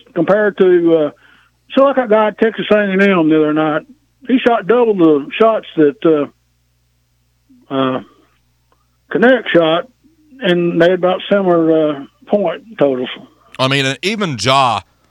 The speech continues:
Speaker 2: when he was at Murray State, I mean, his last few games, it was twenty-eight, seventeen, thirty-six, twenty-nine, twenty-seven, eleven, twenty-three, thirty, twenty-five, thirty-two, twenty, twenty-three, twenty-eight, twenty-two, twenty-four. He had one forty-point game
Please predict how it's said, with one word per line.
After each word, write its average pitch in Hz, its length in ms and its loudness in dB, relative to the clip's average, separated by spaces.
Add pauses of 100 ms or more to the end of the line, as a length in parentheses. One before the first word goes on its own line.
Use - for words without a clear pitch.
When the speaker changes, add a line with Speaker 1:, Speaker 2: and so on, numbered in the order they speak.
(220)
Speaker 2:
when 117 160 -4
he 135 40 2
was 120 120 -2
at 120 80 -6
Murray 120 280 2
State, 120 320 -2
I 110 60 0
mean, 113 140 -4
his 123 200 -2
last 120 460 -4
few 120 180 -6
games, 110 360 -2
it 110 80 -8
was 92 140 -10
twenty-eight, 135 520 -4
seventeen, 117 480 -4
thirty-six, 123 560 -4
twenty-nine, 113 600 -4 (440)
twenty-seven, 127 600 -2
eleven, 113 420 -2
twenty-three, 117 540 -6
thirty, 113 400 -4
twenty-five, 113 600 -6
thirty-two, 127 720 -4 (380)
twenty, 143 380 -2
twenty-three, 131 760 -4
twenty-eight, 120 640 -6
twenty-two, 120 480 -8
twenty-four. 117 680 -8 (280)
He 143 120 -4
had 139 140 0
one 147 340 0
forty-point 143 800 -6
game 101 460 -6